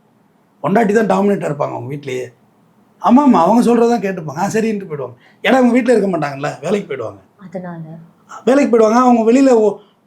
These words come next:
Speaker 1: இன்னொன்னு தெரியுங்களா, வக்கீலுக்கு அவனுமே பொண்ணு தர மாட்டான். ஏன்னா வக்கீலுக்கு படிச்சாலே அவன் சமூக விரோதி மாதிரி நினைக்கிறான். போலீஸ்காரனுக்கு பொண்ணு தர மாட்டான்.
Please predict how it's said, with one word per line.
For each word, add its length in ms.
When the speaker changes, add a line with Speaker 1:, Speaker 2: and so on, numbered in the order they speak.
Speaker 1:
இன்னொன்னு 160
தெரியுங்களா, 460
வக்கீலுக்கு 440
அவனுமே 240
பொண்ணு 180
தர 120
மாட்டான். 300
ஏன்னா 360
வக்கீலுக்கு 400
படிச்சாலே 260
அவன் 280
சமூக 280
விரோதி 200
மாதிரி 200
நினைக்கிறான். 320
போலீஸ்காரனுக்கு 520
பொண்ணு 160
தர 120
மாட்டான். 400